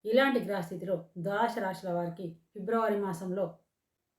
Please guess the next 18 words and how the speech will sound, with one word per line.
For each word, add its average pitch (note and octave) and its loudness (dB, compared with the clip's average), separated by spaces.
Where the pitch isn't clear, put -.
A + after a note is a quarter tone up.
గ్రహ G#3 2
గమన A3 0
ఫలితాలు F#3+ -6
ఎలా G#3 0
ఉండబోతున్నాయో F#3 0
తెలుసుకునబోయే F3+ -2
ముందు F#3+ -4
మీరు F#3 -2
గనక F3 0
మొదటిసారి F#3+ -4
మన F3 -4
ఛానల్ని F3 -6
చూస్తున్నట్టయితే F#3 -10
వెంటనే A3 -4
సబ్స్క్రైబ్ G#3 -8
చేయండి. G3 -6
పక్కనే G#3+ -8
ఉన్న F#3 -6